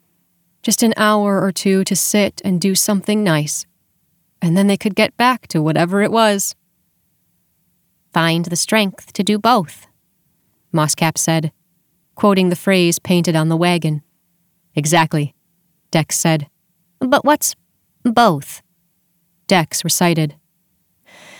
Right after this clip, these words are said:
"Without constructs, you will unravel few mysteries. Without knowledge of the mysteries,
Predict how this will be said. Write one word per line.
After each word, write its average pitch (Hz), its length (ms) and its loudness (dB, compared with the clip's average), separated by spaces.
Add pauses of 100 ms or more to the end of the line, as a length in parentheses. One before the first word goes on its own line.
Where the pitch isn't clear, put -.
(280)
"Without 233 320 2
constructs, - 840 -2 (520)
you 196 140 0
will 202 160 2
unravel 208 600 2
few 185 240 0
mysteries. 160 680 0 (840)
Without 196 280 2
knowledge 214 680 0
of 180 100 -4
the 180 80 2
mysteries, 160 720 0